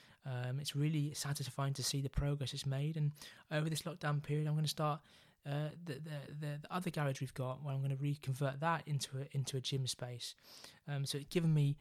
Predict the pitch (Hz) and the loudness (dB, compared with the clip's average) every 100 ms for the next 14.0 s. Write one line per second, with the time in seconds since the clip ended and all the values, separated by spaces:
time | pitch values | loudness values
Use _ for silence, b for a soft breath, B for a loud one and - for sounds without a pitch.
0 | B B B - - - - 170 156 139 | B B B -18 -16 -8 2 2 2 -2
1 | - 127 151 131 117 B B B - 131 | -2 0 0 -2 -6 B B B -12 -8
2 | 123 127 127 127 151 - 147 139 139 - | -4 -2 0 -2 -4 0 2 2 2 2
3 | 143 - b b b b b _ _ - | 2 2 b b b b b _ _ 2
4 | 185 180 156 143 127 147 - 175 175 147 | 6 8 8 4 2 -2 2 6 6 6
5 | 156 135 143 - - 147 139 - 143 151 | 4 4 2 2 4 4 2 8 8 8
6 | 151 - 127 - - - 135 135 151 160 | 2 0 -2 -8 -10 -4 -2 0 2 2
7 | 147 147 - 139 135 131 175 160 - 131 | 4 2 0 -2 -2 0 -2 -2 0 0
8 | - 156 147 131 - 139 123 120 127 135 | 2 -2 -2 0 6 6 8 2 2 0
9 | 143 131 131 131 131 131 - 139 131 - | 0 2 0 -2 -4 -2 -4 -4 -4 -4
10 | 120 139 151 131 - 160 131 - B B | -2 0 0 -2 -2 2 2 0 B B
11 | B B B B 160 - 156 143 135 131 | B B B B 0 2 2 4 4 2
12 | 139 180 - 131 127 143 B B B B | 4 4 2 0 -8 -10 B B B B
13 | 123 123 123 123 131 - B 143 131 | -6 -4 -2 -2 -4 -6 B -2 0